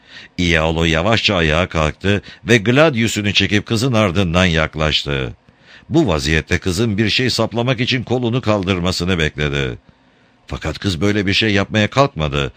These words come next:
ve Trakyalı kızın yüzündeki ifadeyi görünce ona şaşkın şaşkın bakarak kılıcını indirdi. Sonra yavaşça geriye doğru kayıp tekrar uyur gibi yaptı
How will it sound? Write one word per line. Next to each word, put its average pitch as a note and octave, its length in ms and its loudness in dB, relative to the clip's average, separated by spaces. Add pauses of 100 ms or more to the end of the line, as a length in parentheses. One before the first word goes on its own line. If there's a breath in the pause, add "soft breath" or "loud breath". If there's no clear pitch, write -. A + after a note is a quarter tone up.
(200 soft breath)
ve A#2 120 2
Trakyalı A#2 600 0
kızın F#2+ 260 -4
yüzündeki D#2+ 560 -2
ifadeyi E2+ 560 -2
görünce D#2 560 -2 (280 loud breath)
ona C#3 240 2
şaşkın C3 460 0
şaşkın E2+ 520 0
bakarak D#2 440 0
kılıcını F2 460 0
indirdi. C#2 760 -2 (640 loud breath)
Sonra E3+ 240 4
yavaşça D#3+ 420 4
geriye B2 440 2
doğru D#2 280 0
kayıp D2+ 320 0
tekrar C3 320 2
uyur E2+ 380 0
gibi D2 220 -2
yaptı C#2 580 -2